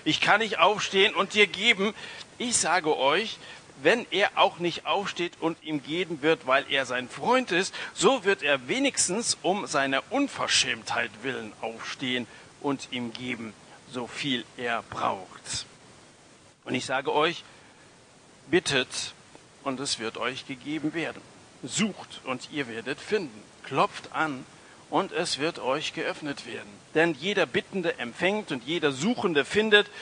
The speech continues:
und dem Anklopfenden wird geöffnet werden. Wen von euch der Vater, wen von euch der Vater ist, wird der Sohn um einen Fisch bitten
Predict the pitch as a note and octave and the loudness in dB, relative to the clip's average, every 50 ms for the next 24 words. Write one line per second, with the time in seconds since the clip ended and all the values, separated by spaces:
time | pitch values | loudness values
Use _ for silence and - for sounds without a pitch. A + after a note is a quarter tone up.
0 | - - - - - D3+ D3+ - - D#3 C#3 B2+ - C3+ D#3 F#3 F#3 - D#3 D3 | -12 -12 -8 0 2 2 2 2 2 0 0 0 2 0 0 -2 -2 -2 -2 -2
1 | D3+ - - - - C3 B2+ B2+ A2+ B2+ B2+ B2+ - - - B2+ A#2 - A#2+ A#2 | -2 -2 -4 -6 -4 -2 -2 -2 -2 -2 -2 -4 -4 -6 -8 -8 -4 -4 -4 -6
2 | - - A#2+ A#2 A2 - - B2+ A2+ A2 G2+ G#2 A2 G#2+ G#2 - - - - - | -6 -8 -10 -10 -10 -10 -12 -12 -12 -12 -12 -14 -14 -16 -16 -18 -20 -20 -20 -20
3 | - - - - - - - - - - - - - - - - - - - C3+ | -20 -20 -20 -20 -20 -20 -20 -20 -20 -20 -20 -20 -20 -20 -20 -20 -20 -12 -4 0
4 | C3+ C3+ C#3+ D3 - - - - D3+ C#3+ G#2 C3 C3 C3+ C#3 C3 - - - - | 0 2 2 0 -4 -10 -10 -6 -6 -4 -2 0 0 0 0 -2 -4 -6 -6 -4
5 | B2 A#2 - - B2+ B2+ C3 - - C#3 C3 B2+ B2 - - - - - - - | -6 -6 -6 -4 -2 -2 -2 -2 0 0 0 0 -2 -4 -10 -20 -20 -20 -20 -20
6 | - - - - - - - - - - - - - - - - - - - - | -20 -20 -20 -20 -20 -20 -20 -20 -20 -20 -20 -20 -20 -20 -20 -20 -20 -20 -20 -20
7 | - - - - - - - - - - - - - - - - - - C3 A#2+ | -20 -20 -20 -20 -20 -20 -20 -20 -20 -20 -20 -20 -20 -20 -20 -20 -20 -18 -6 -2
8 | C#3 E3 F3+ D#3 - E3 D3 C3 - D3+ F3 F3 D#3 - - - B2+ B2+ B2 - | 0 0 0 0 2 0 0 2 2 4 4 4 4 2 0 -2 -2 -2 -2 0
9 | - D#3 D3 D#3 D#3+ - D3 B2+ - A#2+ C3 D3 - - - - - - - - | 0 2 2 2 2 0 0 0 0 2 0 2 0 -2 -4 -6 -12 -20 -20 -20
10 | - - C3 D3 E3+ - - C3+ C3 A#2+ - C3+ C#3 D#3+ E3+ D3+ C3+ - A2+ A2+ | -8 0 2 2 2 2 0 -2 -2 0 0 0 0 0 0 0 -2 -2 -4 -4
11 | A2+ A2+ A2+ G#2+ - - G#3 F#3 - - - D#3 D3 - - E3+ F#3 G#3 | -4 -4 -6 -6 -4 -2 0 2 2 2 0 -2 -2 -2 -4 -6 -6 -8